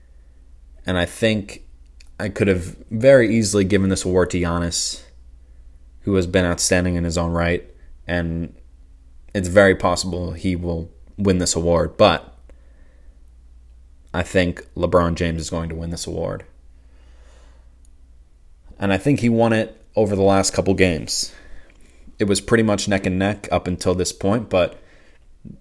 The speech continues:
the Lakers played two road games against the Clippers in Staples Center,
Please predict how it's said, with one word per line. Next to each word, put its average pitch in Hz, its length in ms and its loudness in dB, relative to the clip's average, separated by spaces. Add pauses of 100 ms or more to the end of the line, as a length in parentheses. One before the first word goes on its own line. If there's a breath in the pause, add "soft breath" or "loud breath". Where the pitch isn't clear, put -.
(440)
the 92 680 2
Lakers 117 440 2
played 92 240 0
two 120 120 0
road 107 240 4
games 98 540 0 (2000 soft breath)
against 90 340 -2
the 82 80 -4
Clippers 139 680 -2 (840)
in 95 160 -2
Staples 95 400 -4
Center, 117 360 -2